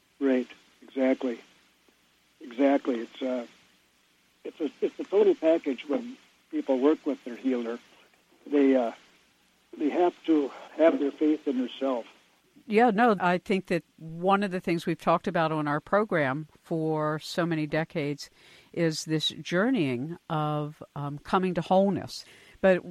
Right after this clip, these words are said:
Speaker 2: but we have talked about that, and we've had many healers on and many, um, people who study the process of healing,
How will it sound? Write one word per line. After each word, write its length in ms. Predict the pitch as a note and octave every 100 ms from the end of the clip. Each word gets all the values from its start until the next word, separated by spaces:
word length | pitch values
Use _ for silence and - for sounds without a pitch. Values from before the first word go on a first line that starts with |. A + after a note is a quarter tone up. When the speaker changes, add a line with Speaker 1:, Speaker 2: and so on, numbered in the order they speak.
| -
Speaker 2:
but 220 | F3 F3 F3
we 160 | F#3+
have 280 | F#3+ G#3+ B3
talked 300 | - F3 -
about 260 | E3 D#3 -
that, 200 | E3 D#3+
and 100 | D#3+
we've 160 | D#3+
had 200 | F3 D#3+
many 260 | E3 F#3 G#3
healers 580 | E3+ G3 F#3 F#3 F3+ -
on 440 | E3+ E3 E3+ E3
and 200 | D#3 D#3
many, 440 | D#3+ E3 D#3+ D#3 -
um, 420 | D3 C#3+ C#3+ C#3+ - _ - _ _
people 300 | - A#3 G3
who 100 | D#3+
study 540 | E3+ - G3 F#3 F#3 F3
the 140 | D3+
process 520 | - G#3+ A#3+ - F3
of 100 | D#3
healing, 460 | E3+ E3 D#3+ D#3 D#3